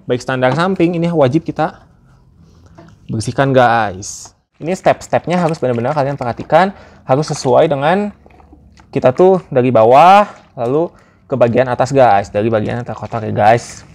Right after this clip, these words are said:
Oke, karena percuma kalau misalkan kita mencuci dari bagian yang dari atas dulu, nanti begitu kita turun ke bagian bawah,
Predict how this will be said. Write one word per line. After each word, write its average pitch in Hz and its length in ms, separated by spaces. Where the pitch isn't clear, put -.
Oke, 127 80
karena 135 180
percuma 175 380
kalau 143 160
misalkan 139 320
kita 139 160
mencuci 135 320
dari 123 160
bagian 113 260
yang 113 160
dari 131 160
atas 160 240
dulu, 175 240
nanti 220 400
begitu 156 240
kita 147 240
turun 139 240
ke 131 40
bagian 123 280
bawah, 160 240